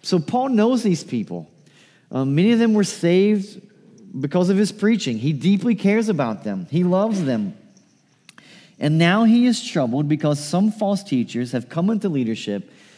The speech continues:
and they are causing great harm to the church. So Paul sends Timothy to Ephesus to bring a charge to these false teachers. Healthy leadership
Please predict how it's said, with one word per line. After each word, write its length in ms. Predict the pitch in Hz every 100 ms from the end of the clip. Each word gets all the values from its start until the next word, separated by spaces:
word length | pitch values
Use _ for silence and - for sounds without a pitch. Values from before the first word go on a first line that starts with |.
| _ -
and 160 | 120
they 80 | 131
are 120 | 131
causing 440 | 131 147 135 123 117
great 380 | 113 135 135
harm 480 | - 113 107 104 101 -
to 100 | 110
the 100 | 101
church. 540 | - 95 85 - - _ _ _ _ _ _ _ _ -
So 180 | -
Paul 320 | 120 - 135 151
sends 360 | 147 156 147
Timothy 560 | - 151 123 117 104 107
to 180 | - 127
Ephesus 760 | 131 - 101 98 95 - - _
to 100 | 120
bring 200 | 95 120
a 40 | 123
charge 460 | - 107 98 95
to 80 | 95
these 200 | 95 92
false 240 | - 95
teachers. 560 | - 101 90 85 73 - _ _ _ _ _ _ - - _ _ _ _ _ -
Healthy 720 | - 156 180 - 208 214 208
leadership 880 | - 143 160 151 117 - 104 87 -